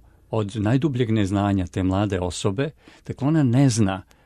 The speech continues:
šta su to orkestri, ali ako ta mlada osoba koja je izašla u javnu sferu i koja je i novinarka, uzgred budi rečeno, i ne zna ništa o tome, ja vas molim da nam kažete nekoliko reči o tome šta su bili ti orkestri užasa i smrti, pri čemu ću, evo, podsjetiti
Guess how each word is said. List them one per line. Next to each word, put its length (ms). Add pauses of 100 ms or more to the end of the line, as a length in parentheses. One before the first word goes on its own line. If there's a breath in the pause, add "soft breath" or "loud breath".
šta 260
su 160
to 220
orkestri, 500
ali 160
ako 180
ta 120
mlada 340
osoba 360
koja 160
je 60
izašla 360
u 100
javnu 360
sferu 440
i 40
koja 220
je 100
i 40
novinarka, 540
uzgred 280
budi 220
rečeno, 480 (180)
i 80
ne 120
zna 120
ništa 460 (280 soft breath)
o 80
tome, 260
ja 100
vas 140
molim 240
da 100
nam 140
kažete 380
nekoliko 460
reči 360 (600 soft breath)
o 100
tome 220
šta 240
su 180
bili 280
ti 240 (160)
orkestri 760
užasa 640
i 180
smrti, 420
pri 180
čemu 240
ću, 100
evo, 140
podsjetiti 800